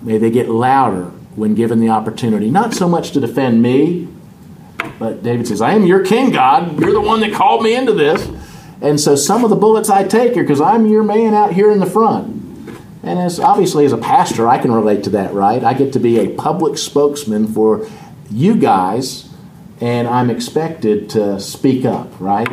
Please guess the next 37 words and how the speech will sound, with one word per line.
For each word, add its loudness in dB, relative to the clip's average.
But -8
boy, 2
it -2
means 2
a 0
lot 2
when -4
we're 0
all -2
speaking -8
up. -14
It -14
means 0
a 2
lot 2
when -4
we're -2
all -8
speaking -6
up. -12
And 0
so 0
you 0
also 2
see 2
where 2
this, -2
David 0
anticipated -2
this -2
being -2
a -6
song -2
that -8
people -4
would -2
sing, -4